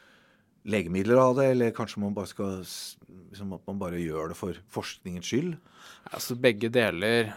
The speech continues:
Speaker 2: eh, har jo vært tilfelle
Speaker 1: Ja.
Speaker 2: for, eh, ulike stoffer.
Speaker 1: Ja.
Speaker 2: Eh, litt hvorfor man forsker på det, eller hvor man vil med det, eh, er det jo, altså,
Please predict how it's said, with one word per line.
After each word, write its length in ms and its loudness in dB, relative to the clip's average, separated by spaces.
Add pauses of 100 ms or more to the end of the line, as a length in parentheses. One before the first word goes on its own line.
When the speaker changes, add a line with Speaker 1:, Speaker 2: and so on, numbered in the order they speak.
(160)
Speaker 2:
eh, 800 -2
har 260 0
jo 560 0 (400)
vært 220 -2
tilfelle 480 -2 (320)
Speaker 1:
Ja. 160 2
Speaker 2:
for, 220 -6
eh, 340 -4
ulike 260 -6
stoffer. 460 0 (240)
Speaker 1:
Ja. 160 -4 (100)
Speaker 2:
Eh, 200 -4
litt 240 -6
hvorfor 480 -6
man 160 -2
forsker 360 -8
på 240 -2
det, 120 -2
eller 120 -2
hvor 220 -2
man 180 -4
vil 320 -6
med 360 -8
det, 180 2 (240)
eh, 480 -2
er 180 0
det 120 -4
jo, 400 -2 (140)
altså, 280 -10